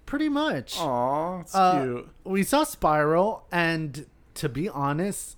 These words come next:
Speaker 1: I was more excited that I was at the theater at the end than I saw Spiral.
Speaker 2: Yeah.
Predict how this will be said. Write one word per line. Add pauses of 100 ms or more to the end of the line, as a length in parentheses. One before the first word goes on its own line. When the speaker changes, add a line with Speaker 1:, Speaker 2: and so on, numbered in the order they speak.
Speaker 1:
I
was
more
excited (800)
that
I
was
at
the
theater (460)
at
the
end (140)
than (140)
I
saw
Spiral. (220)
Speaker 2:
Yeah.